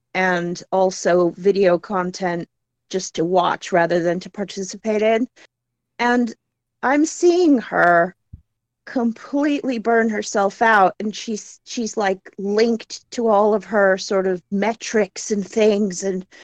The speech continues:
and, you know, she's counting the, counting the watch hours and everything until, you know, that, that goalpost of monetization has been reached. And I'm thinking, this is a lot of work.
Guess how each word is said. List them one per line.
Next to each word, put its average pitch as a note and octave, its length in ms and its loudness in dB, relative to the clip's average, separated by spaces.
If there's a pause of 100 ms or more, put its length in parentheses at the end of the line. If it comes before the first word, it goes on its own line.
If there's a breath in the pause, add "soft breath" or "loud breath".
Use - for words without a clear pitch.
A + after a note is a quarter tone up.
(600)
and, G#3+ 320 -2 (500)
you A3+ 80 -2
know, G#3+ 140 0
she's A#3 300 -6
counting A3+ 560 2
the, F#3+ 280 4 (220)
counting A3 380 -2
the G3+ 80 0
watch G3 420 0
hours F3 480 2
and F3 140 -4
everything G3 580 -2
until, F#3 500 0 (440 soft breath)
you G#3+ 120 -4
know, G3 180 2
that, F#3+ 280 0 (160)
that F#3+ 240 0 (320)
goalpost G#3+ 680 2
of F#3 120 -4
monetization G#3+ 1000 0
has F3+ 160 -4
been F#3 200 -6
reached. A#3+ 480 -2
And G3+ 120 2
I'm G3+ 120 -2
thinking, G3+ 400 -4
this C4 180 -2
is B3 100 -6
a A#3 80 0
lot F#3 360 4
of E3+ 80 4
work. E3 680 -2